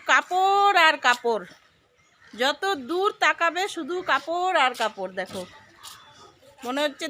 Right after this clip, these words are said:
ধোপা পাড়ায় থাকি। কিছু করার নেই, সবারই ঘরে বাচ্চা কাচ্চা আছে, তো সব নোংরা হয়েছিল সবারই, সবাই ধু-, কেচে দিয়েছে। আর আমি তো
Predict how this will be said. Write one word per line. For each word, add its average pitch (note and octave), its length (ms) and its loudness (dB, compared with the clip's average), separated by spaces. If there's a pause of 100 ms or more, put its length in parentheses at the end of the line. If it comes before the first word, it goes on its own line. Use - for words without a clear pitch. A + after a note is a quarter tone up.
ধোপা C#4 340 0
পাড়ায় C#4+ 340 2
থাকি। B3 240 -6 (1120)
কিছু D#4 200 -8 (120)
করার D#4 300 2
নেই, D4+ 120 0 (100)
সবারই C#4 380 -4
ঘরে D4 240 -4
বাচ্চা C4 320 -4
কাচ্চা C4+ 340 -8
আছে, C4 180 -10 (100)
তো D4 60 -4 (220)
সব A#3 240 -2 (1000)
নোংরা A#3 380 -4
হয়েছিল A3+ 380 -8 (440)
সবারই, G#3+ 360 -6 (320)
সবাই B3 460 0 (100)
ধু-, A3+ 180 -14
কেচে G#3 300 -8 (100)
দিয়েছে। G3 280 -10 (100)
আর G3+ 60 -6 (100)
আমি A#3+ 140 -8 (100)
তো C4+ 60 -2